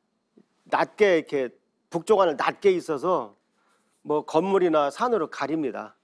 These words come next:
그러나 나머지 계절은 항상, 어, 그 북두칠성을 잘 볼 수 있어요.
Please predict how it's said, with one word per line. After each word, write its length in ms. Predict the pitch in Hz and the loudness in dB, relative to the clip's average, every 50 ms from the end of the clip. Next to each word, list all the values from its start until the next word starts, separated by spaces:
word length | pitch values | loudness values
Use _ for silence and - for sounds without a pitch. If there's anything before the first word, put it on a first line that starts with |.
| _ _ | _ _
그러나 400 | - 160 160 165 190 339 349 339 - _ _ _ | -6 -4 0 2 2 0 0 -4 -12 _ _ _
나머지 560 | - - 139 156 185 202 185 160 180 175 160 - | -10 -8 -4 -2 -2 -2 -2 -4 -6 -6 -6 -6
계절은 500 | - 156 151 147 156 151 185 226 226 220 _ _ _ _ _ _ _ _ _ _ | -6 -6 -4 -4 -4 -2 -2 -2 -4 -6 _ _ _ _ _ _ _ _ _ _
항상, 580 | - - 233 247 247 220 220 196 170 151 135 - - _ _ _ _ _ _ _ _ _ _ _ _ | -8 -6 -6 -4 0 0 0 0 0 -2 -6 -10 -16 _ _ _ _ _ _ _ _ _ _ _ _
어, 520 | - - 139 139 139 135 135 131 131 131 - - - _ _ _ _ _ _ _ _ _ _ | -12 -8 -4 -2 0 0 2 2 0 0 -2 -6 -16 _ _ _ _ _ _ _ _ _ _
그 160 | - - 143 | -10 -10 -10
북두칠성을 920 | 123 - 165 160 - 214 - - 196 170 - 175 165 156 151 147 147 160 165 | -10 -10 -10 -4 -4 -2 -2 -2 -6 -4 -2 0 0 0 0 0 0 -2 -2
잘 220 | - - 165 160 160 | -4 -4 -4 -4 -4
볼 180 | - 160 160 | -4 -8 -10
수 160 | 139 - - | -10 -10 -12
있어요. 340 | 123 117 - - 110 98 92 | -12 -12 -12 -16 -20 -20 -20